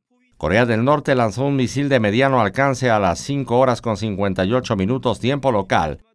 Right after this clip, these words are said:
que cruzó el cielo de Japón, el más reciente de una cadena de lanzamientos en las últimas semanas.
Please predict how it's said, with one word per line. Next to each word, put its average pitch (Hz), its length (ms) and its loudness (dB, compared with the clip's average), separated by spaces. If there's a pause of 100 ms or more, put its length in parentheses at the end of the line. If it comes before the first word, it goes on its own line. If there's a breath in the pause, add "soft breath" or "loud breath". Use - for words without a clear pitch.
(340)
que 90 140 -2
cruzó 95 300 0
el 131 100 0
cielo 131 280 0
de 104 100 -2
Japón, 101 580 0 (580)
el 71 140 -10
más 107 140 0
reciente 120 720 0
de 92 140 0
una 123 220 0
cadena 117 420 0
de 110 80 0
lanzamientos 98 720 -2
en 92 100 0
las 80 160 -4
últimas 113 380 -2
semanas. 95 680 -2